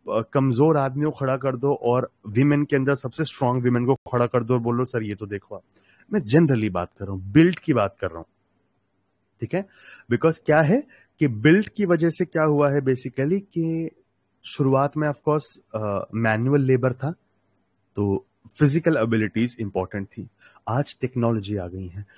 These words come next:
ड्रोन को संभालना, फाइटर जेट्स को संभालना, ठीक है, अ, और, अ,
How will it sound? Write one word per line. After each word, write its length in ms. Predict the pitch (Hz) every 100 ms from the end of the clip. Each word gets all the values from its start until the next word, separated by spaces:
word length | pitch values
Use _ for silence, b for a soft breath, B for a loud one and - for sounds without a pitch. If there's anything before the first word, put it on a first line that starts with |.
| b b
ड्रोन 380 | 107 110 143 143
को 120 | 127
संभालना, 560 | 123 107 95 95 95 98
फाइटर 360 | - 110 110 101
जेट्स 280 | 127 143
को 120 | - 110
संभालना, 640 | 104 95 92 92 95 104 b b -
ठीक 160 | 113 123
है, 100 | 127
अ, 480 | 104 104 101 98 98 107
और, 320 | 107 104 104
अ, 560 | 104 - 90 87 82